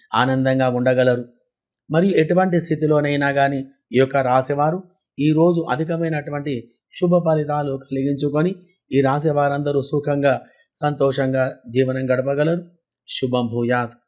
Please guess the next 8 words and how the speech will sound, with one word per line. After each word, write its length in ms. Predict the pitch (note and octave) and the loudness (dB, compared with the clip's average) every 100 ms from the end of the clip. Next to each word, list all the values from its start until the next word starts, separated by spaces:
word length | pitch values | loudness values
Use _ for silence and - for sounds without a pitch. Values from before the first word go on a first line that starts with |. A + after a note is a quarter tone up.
| _ - D3 | _ 4 6
మకర 300 | E3+ G3+ G3+ | 8 6 6
రాశి 360 | F#3 F3+ F3+ D3 | 6 6 6 6
ఫలితాలు. 520 | C#3+ C#3+ C#3 C#3 B2 - _ - | 6 6 8 6 4 0 _ 2
ఉత్తరాషాఢ 640 | D3+ D#3 G#3 G#3 F#3 F3+ F3 | 4 6 6 6 6 6 8
రెండు, 380 | C#3+ C#3 E3+ | 6 6 8
మూడు, 260 | F3 F3 E3+ | 8 8 8
నాలుగు 320 | D#3+ D#3 D#3 | 8 8 6
పాదములు, 680 | D3 D3 D3+ D#3 D#3 F3 | 6 6 6 6 4 2